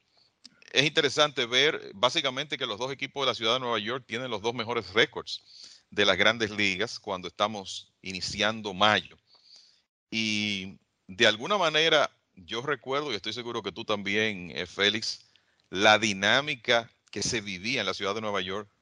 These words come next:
cuando los Mets tuvieron aquella época, eh, a mediados de los ochenta, cuando ganaron un campeonato, y como que le quitaron la supremacía a los Yankees, pero se sentía, eh,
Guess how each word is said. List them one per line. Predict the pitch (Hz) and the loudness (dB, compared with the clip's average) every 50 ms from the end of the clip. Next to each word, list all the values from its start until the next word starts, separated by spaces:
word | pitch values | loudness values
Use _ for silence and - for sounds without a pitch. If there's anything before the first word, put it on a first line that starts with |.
| _ _ _ _ _ _ _ _ _ _ _ | _ _ _ _ _ _ _ _ _ _ _
cuando | - 110 113 123 123 131 127 120 127 123 | -6 0 4 4 4 4 2 -2 -2 -2
los | 123 117 110 | -2 -4 -4
Mets | 117 127 151 170 - - | -2 -2 -2 -2 -2 -4
tuvieron | 165 156 143 135 143 156 165 165 160 143 127 113 98 73 80 80 | -8 -8 -4 2 4 4 4 4 2 -4 -6 -10 -12 -14 -8 -6
aquella | 95 101 - 110 127 139 139 127 117 | -6 -2 2 2 2 4 4 4 4
época, | 123 143 131 - 117 107 - 104 92 85 82 _ _ _ _ _ _ _ _ _ - - - - _ _ _ | 4 2 2 0 -10 -4 0 2 2 2 2 _ _ _ _ _ _ _ _ _ -20 -20 -20 -20 _ _ _
eh, | - 101 104 101 101 104 104 101 | -2 0 0 2 2 2 4 2
a | 98 | 2
mediados | 104 101 101 101 117 135 139 | 2 0 2 2 2 2 2
de | 135 | -2
los | 135 127 120 123 | -6 -6 -6 -8
ochenta, | 98 85 - 147 175 165 151 | -8 -4 -4 -4 -2 -2 -4
cuando | 123 113 104 101 | -4 -4 -6 -2
ganaron | 95 92 95 101 120 120 | -2 0 0 0 0 -2
un | 110 | -4
campeonato, | 101 110 101 101 104 104 95 104 113 135 135 131 127 113 _ _ _ _ - _ _ _ | -2 -2 -2 0 -2 -4 0 2 2 2 2 -2 -8 -14 _ _ _ _ -20 _ _ _
y | 143 | -10
como | 147 147 147 143 | -8 -4 -4 4
que | - 147 | 4 6
le | 143 139 - | 6 6 4
quitaron | 123 127 - - 156 170 190 190 180 | 0 -8 2 4 4 4 4 4 -2
la | 160 | -2
supremacía | 151 - 143 123 - 123 117 113 101 - - - - 156 151 139 117 101 95 107 - _ _ _ _ _ _ _ - | -2 -2 -8 -8 -6 -6 -4 -4 -2 -2 -2 -2 -2 -4 -2 2 4 4 2 2 -2 _ _ _ _ _ _ _ -2
a | 104 | -2
los | 110 110 104 101 | -2 -2 -4 -6
Yankees, | 98 131 151 156 143 - - 104 98 _ - | -4 -2 -2 -2 -4 -6 -16 -18 -18 _ -6
pero | 110 110 110 | -6 -6 -4
se | - - 107 | -6 -6 -6
sentía, | - - 113 107 104 95 - 147 175 190 185 170 160 143 143 | -6 -4 -6 -6 -8 -8 -8 -6 -4 0 2 4 6 6 6
eh, | 123 - 98 | 4 4 0